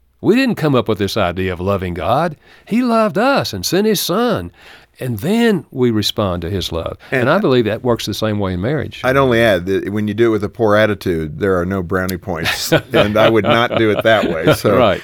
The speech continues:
Speaker 2: that was just, uh, a miss. You're listening to Focus on the Family. Today, our guest is Gary Chapman. We're talking about the four seasons of marriage, secrets to a lasting marriage. And Gary, you've covered winter.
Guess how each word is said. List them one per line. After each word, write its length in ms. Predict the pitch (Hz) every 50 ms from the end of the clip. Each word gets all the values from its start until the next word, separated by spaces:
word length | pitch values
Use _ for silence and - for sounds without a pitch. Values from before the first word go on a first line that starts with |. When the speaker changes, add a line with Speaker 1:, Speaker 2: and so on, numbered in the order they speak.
| - - -
Speaker 2:
that 160 | 113 117 113
was 160 | 107 104 98
just, 420 | 92 110 110 104 - - - -
uh, 440 | 117 104 101 98 98 98 80 65 95
a 40 | 95
miss. 400 | 95 104 110 113 104 98 - - - - - - -
You're 120 | 120 120 117
listening 340 | 131 156 - - 143 127 110
to 40 | 104
Focus 400 | - - 117 120 - 120 - -
on 140 | 110 107
the 80 | 101 95
Family. 400 | - 117 113 117 120 113 92 90
Today, 340 | - - 107 95 101 98 101
our 100 | 95 92
guest 320 | 90 95 92 92 - -
is 120 | 98 87 90
Gary 240 | 104 95 95 92
Chapman. 460 | 85 - - 113 113 107 85 107 107 98
We're 100 | 95 90
talking 300 | - 98 95 98 104 92
about 200 | 90 90 85 -
the 80 | 87
four 300 | 80 - - 135 139 143
seasons 680 | 131 - - - 139 135 120 113 117 110 110 104 -
of 220 | - 85 95 87 85
marriage, 640 | 92 98 113 120 117 98 78 76 78 76 - - - - - - - _ _
secrets 640 | - - - 127 120 - - 113 104 - - - -
to 380 | - - - - 110 101 101 87
a 120 | 82 90 87
lasting 600 | 85 85 92 98 104 104 - - 95 87 82 80
marriage. 480 | 78 76 76 78 80 80 - - - - - - - _ -
And 160 | - 92 92
Gary, 260 | 92 101 104 101 101 98
you've 180 | 95 87 -
covered 560 | - - 110 104 101 104 98 95 90 85 - 90
winter. 480 | 90 95 101 117 120 120 - 113 98